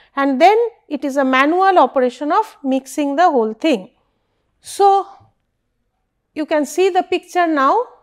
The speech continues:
the manual picture, and below it is a little large scale construction where labor may not be that cheap, or you can manage to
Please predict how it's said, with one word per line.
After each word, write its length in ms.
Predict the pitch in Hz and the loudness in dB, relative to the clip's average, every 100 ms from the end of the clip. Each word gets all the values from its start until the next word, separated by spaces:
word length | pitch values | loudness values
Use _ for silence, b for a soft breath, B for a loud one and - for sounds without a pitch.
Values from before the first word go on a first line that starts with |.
| - | -10
the 120 | 262 | -6
manual 500 | 254 254 262 294 294 | -4 -4 -2 -4 -4
picture, 440 | 294 294 - 349 427 480 _ _ _ _ _ _ _ _ | -6 -10 -6 -4 -4 -6 _ _ _ _ _ _ _ _
and 360 | 339 359 349 - - | -2 -2 -4 -12 -8
below 280 | 269 320 392 | -2 0 2
it 240 | 440 392 370 | 2 0 -4
is 160 | 294 | -2
a 260 | 302 294 311 _ _ _ | 0 0 -4 _ _ _
little 360 | 311 359 427 370 | -10 0 2 4
large 260 | 277 285 | 4 4
scale 420 | - - 359 370 359 | 0 -6 -4 -4 -4
construction 840 | 320 277 - 285 - - 320 415 - _ - | -6 -6 -4 -6 -4 -6 -6 -6 -14 _ -10
where 420 | 277 269 285 285 _ _ - | -2 0 0 -4 _ _ -4
labor 440 | 254 254 285 285 | 0 2 2 0
may 120 | 262 | -4
not 280 | 262 277 262 | -6 -8 -8
be 60 | 285 | -6
that 340 | 247 247 - | -4 -4 -6
cheap, 280 | - 339 370 | -6 -4 -2
or 160 | 320 269 | -2 -2
you 140 | 247 | -4
can 260 | 240 254 240 | -6 -6 -6
manage 400 | 240 277 339 - | -6 -6 -8 -10
to 280 | 277 269 | -8 -8